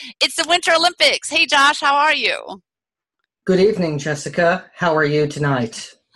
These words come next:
Speaker 1: <laughs> I'm good. We both have on some winter gear. Neither one of us looks as fabulous as Johnny Ware, of course, who's doing a fantastic job, um, doing his ice skating announcing with some fabulous outfits. So, but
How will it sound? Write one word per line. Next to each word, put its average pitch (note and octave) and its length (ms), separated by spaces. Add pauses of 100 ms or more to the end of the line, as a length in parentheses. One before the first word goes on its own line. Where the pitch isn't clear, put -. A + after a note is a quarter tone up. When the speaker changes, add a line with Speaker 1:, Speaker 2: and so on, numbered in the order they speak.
(120)
Speaker 1:
<laughs> - 80 (880)
I'm A#3+ 120
good. B3+ 340
We C#4+ 100
both C4+ 220
have C#4+ 120
on A#3+ 160
some A3+ 180
winter G#3+ 220
gear. F#3+ 380 (280)
Neither C4 180
one B3+ 120
of B3+ 60
us B3+ 140
looks A#3+ 140
as A3 140
fabulous G#3+ 540
as F#3+ 180
Johnny G3+ 320
Ware, F#3 300
of F3 180
course, F3+ 340
who's E3+ 240
doing E3+ 220
a E3+ 40
fantastic G3 800
job, F3+ 600
um, E3+ 360 (360)
doing F#3 300
his F3 400 (160)
ice F#3+ 220
skating F3 680
announcing F3+ 680
with F3 120
some F3 180
fabulous G#3 540
outfits. D3+ 640
So, D#3 340
but E3 160